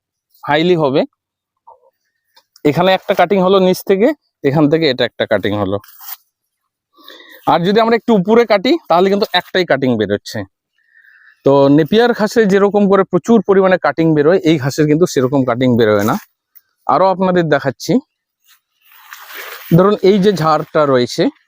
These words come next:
আশা করি বোঝা যাচ্ছে, এই যে ধরুন গাছটা, এখান থেকে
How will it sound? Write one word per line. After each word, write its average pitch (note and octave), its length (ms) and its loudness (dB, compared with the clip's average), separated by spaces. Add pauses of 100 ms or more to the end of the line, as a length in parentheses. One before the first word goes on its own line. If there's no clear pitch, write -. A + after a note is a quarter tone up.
(1300)
আশা C#3+ 200 -4
করি F3 200 0
বোঝা D3+ 280 0
যাচ্ছে, D#3+ 380 -4 (2000)
এই F#3+ 160 2
যে G#3+ 140 0
ধরুন F#3 240 0
গাছটা, B2+ 420 -2 (1000)
এখান F3 280 0
থেকে G3 180 -2